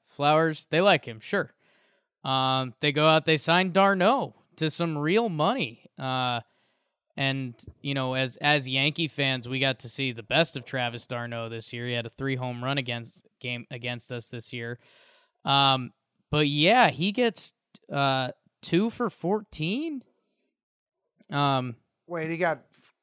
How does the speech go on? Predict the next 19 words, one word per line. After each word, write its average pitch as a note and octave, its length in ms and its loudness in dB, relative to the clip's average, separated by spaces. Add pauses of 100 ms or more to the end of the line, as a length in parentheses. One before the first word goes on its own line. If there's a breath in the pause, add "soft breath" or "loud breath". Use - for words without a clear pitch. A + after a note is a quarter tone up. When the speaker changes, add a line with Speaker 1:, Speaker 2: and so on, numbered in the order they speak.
(100)
Speaker 2:
two F3 140 4
years D#3+ 280 8
for D3 120 -10
fourteen D3+ 440 -4
million D3+ 240 0
dollars? D#3+ 460 -2 (420)
Speaker 1:
Excuse F#3 640 0
me, B2+ 180 -6
two B3 180 2
for G#3+ 200 -2
sixteen. C3 640 -4
He's E3 140 -6
Speaker 2:
Uh, - 20 -6
Speaker 1:
getting E3 260 4
Speaker 2:
<clears throat> C4 80 4
Speaker 1:
eight F3 180 2
mil F#3 240 2
a E3 60 2
year. D#3+ 360 -2